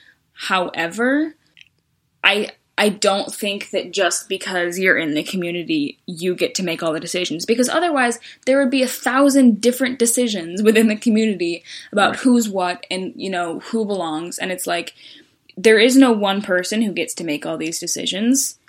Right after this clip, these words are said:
Speaker 1: And even if there was, it's not some rando on Twitter. <laughs> Like, <laughs>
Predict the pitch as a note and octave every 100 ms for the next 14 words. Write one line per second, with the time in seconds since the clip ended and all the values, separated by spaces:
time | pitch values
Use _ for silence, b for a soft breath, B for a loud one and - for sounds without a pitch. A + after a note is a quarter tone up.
0 | - F#3+ F#3 F3+ F3 F3+ E3+ D#3+ F3+ G#3
1 | - - - _ _ _ _ G3 F#3+ -
2 | F#3 E3+ F3+ - - _ _ _ _ _
3 | _ - - A3 G3 F3+ D#3+ F3+ F#3 G#3
4 | G#3 A#3 - A3+ D4 G4 - - - _
5 | B B B B B B B - A3 G#3+
6 | G3+ - -